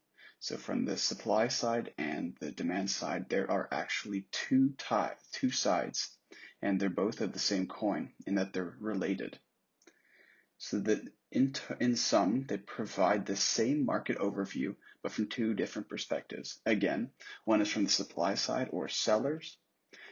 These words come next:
and one is from the demand side, or buyers. Their interaction creates the notion of a market equilibrium, and you may have heard this in some of your courses. And the equilibrium market price and quantity are determined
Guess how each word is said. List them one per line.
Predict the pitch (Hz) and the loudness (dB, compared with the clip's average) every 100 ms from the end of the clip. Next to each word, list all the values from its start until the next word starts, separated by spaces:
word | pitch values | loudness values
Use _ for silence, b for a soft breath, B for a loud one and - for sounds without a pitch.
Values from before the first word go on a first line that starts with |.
| B | B
and | 101 | 2
one | 101 98 | 4 2
is | 98 | 0
from | - 101 | 0 0
the | 101 | 0
demand | 104 95 90 92 | 0 0 0 -2
side, | - 76 82 | -2 -2 -4
or | - 98 73 - - | -4 -4 -4 -8 -6
buyers. | 50 50 62 - - _ _ _ _ _ _ _ _ _ _ _ _ - B B B B B | -4 -2 -6 -10 -14 _ _ _ _ _ _ _ _ _ _ _ _ -18 B B B B B
Their | 135 135 | 8 8
interaction | 147 180 156 113 107 - - - - - - | 8 2 4 6 6 4 -2 -2 -4 -6 -10
creates | - 117 117 - | -2 2 2 4
the | 117 | 2
notion | 110 95 - - 101 | 4 2 0 -2 -2
of | 101 | 0
a | 101 | 0
market | 98 92 107 - - | 0 0 -2 -4 -4
equilibrium, | 117 - 107 101 98 - - - - | -4 -2 -4 -2 -2 -4 -6 -8 -4
and | 110 | 0
you | |
may | 113 135 | 2 0
have | 135 | 0
heard | 107 101 | -2 -2
this | - | -4
in | - - | -8 -8
some | - 98 | -8 -8
of | - | -8
your | - | -10
courses. | - - - - - - b b b b _ | -8 -8 -8 -10 -12 -14 b b b b _
And | 107 110 110 | 0 2 2
the | 95 - 120 | 0 -2 -2
equilibrium | 120 143 123 123 107 | 2 4 4 4 2
market | 98 95 - - | 0 0 -4 -4
price | 107 - - | -2 -2 -2
and | - 90 | -4 -6
quantity | - 117 113 107 98 | -4 -2 0 0 0
are | 107 | -4
determined | 98 98 - - 127 117 62 - | -2 -4 -6 -4 -2 0 -2 -4